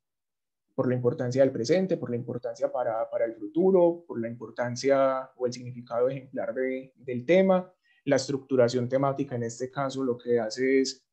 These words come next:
describir, <clears throat> eh, la, la, la estructura temática de una clase, eh,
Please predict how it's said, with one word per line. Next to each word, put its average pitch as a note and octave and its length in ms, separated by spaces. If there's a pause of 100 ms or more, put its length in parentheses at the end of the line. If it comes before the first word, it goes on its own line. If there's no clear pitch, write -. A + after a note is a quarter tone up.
(560)
describir, A#2+ 720 (160)
<clears throat> - 1200
eh, C3 680 (880)
la, C3+ 500
la, C3 360
la C3+ 120
estructura C#3 580
temática B2+ 460
de A#2 160
una A2 260
clase, E3 600 (1040)
eh, A2+ 380